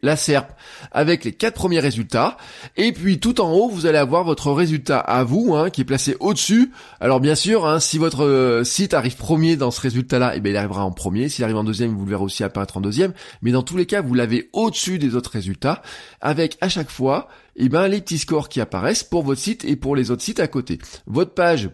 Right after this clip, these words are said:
bien sûr, vous pouvez cliquer dessus pour voir le résultat. Et là, vous allez avoir le détail avec une vue d'ensemble de chaque note.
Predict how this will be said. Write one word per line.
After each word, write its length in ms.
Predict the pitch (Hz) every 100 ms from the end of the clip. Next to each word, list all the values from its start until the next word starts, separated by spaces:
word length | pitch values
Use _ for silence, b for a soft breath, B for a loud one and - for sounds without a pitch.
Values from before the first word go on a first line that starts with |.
| _
bien 240 | - 131 151
sûr, 320 | - 156 113
vous 120 | 120
pouvez 220 | 123 123
cliquer 260 | 123 123 131
dessus 200 | - 139
pour 160 | 123 98
voir 180 | 113
le 80 | 110
résultat. 640 | 98 95 95 - 156 - _ _ _ _ _ _ _ - -
Et 100 | 135
là, 120 | 160
vous 160 | 180 127
allez 80 |
avoir 240 | 117 127 151
le 100 | 107
détail 460 | 117 123 107 139 - B B B
avec 400 | - 120 175 190
une 100 | 123
vue 160 | 117 165
d'ensemble 640 | 143 117 143 185 202 127
de 340 | 120 143 123 78
chaque 320 | - 170 -
note. 340 | 120 139 -